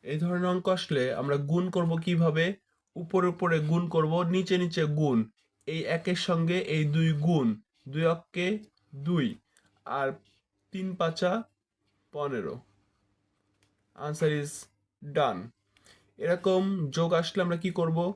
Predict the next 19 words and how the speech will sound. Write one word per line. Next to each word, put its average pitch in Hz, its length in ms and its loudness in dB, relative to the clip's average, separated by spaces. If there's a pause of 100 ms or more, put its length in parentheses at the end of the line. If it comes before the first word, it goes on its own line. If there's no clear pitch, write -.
(420)
ফার্স্টে 165 360 -4 (140)
এটার 170 280 -2
সঙ্গে 170 320 0 (340)
এটা 151 140 -2 (120)
গুণ 175 120 2 (120)
করব, 120 220 0 (580)
গুণ 156 220 -4 (140)
করলে 170 320 0 (240)
তিন 175 140 -4 (100)
অক্কে 170 280 -4 (1200)
তিন, 139 200 -6 (960)
আবার 147 160 -6 (140)
এটার 170 300 -2
সঙ্গে 180 320 2 (280)
এটা 156 160 0 (100)
গুণ 180 120 4 (120)
করব, 127 220 2 (680)
পাঁচ 160 160 -4 (120)
দুগুণে 165 400 0